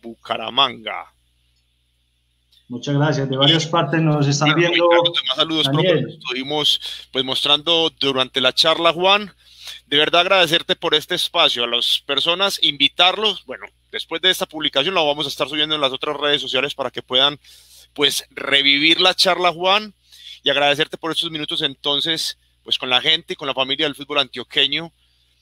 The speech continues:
Speaker 1: porque son daticos que precisamente en estos días de cuarentena también nos van a servir mucho para ayudarnos,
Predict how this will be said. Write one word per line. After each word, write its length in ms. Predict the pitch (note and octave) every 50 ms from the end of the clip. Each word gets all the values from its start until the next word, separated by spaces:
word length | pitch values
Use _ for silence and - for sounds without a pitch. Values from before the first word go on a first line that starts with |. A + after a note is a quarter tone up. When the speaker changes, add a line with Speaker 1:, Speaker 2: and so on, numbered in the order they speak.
| _ _ _ _
Speaker 1:
porque 240 | - D#3 - E3+ E3+
son 160 | F#3 F#3 F#3+
daticos 500 | G3+ G#3 - - G#3+ G3+ - G3+ F3+ -
que 160 | - E3+ D3
precisamente 600 | - - D#3 D#3 D#3+ E3+ F#3 F3 F3 F3 - F3+
en 60 | E3+
estos 240 | E3+ D#3 - F3+ E3+
días 180 | D#3 D#3+ D#3+ D#3
de 100 | D3 -
cuarentena 500 | - C3+ B2+ B2+ C3 B2+ - C#3+ C#3+ D3+
también 220 | - D3 C#3 C#3+
nos 100 | D3 D#3
van 120 | - D#3+ D3+
a 60 | D3+
servir 300 | C3+ C#3+ C3 C3 C3 B2+
mucho 260 | C#3+ D3 - - D3+
para 180 | - C#3 B2+ B2+
ayudarnos, 460 | A#2 A#2+ B2+ B2+ B2+ C#3 D3 D3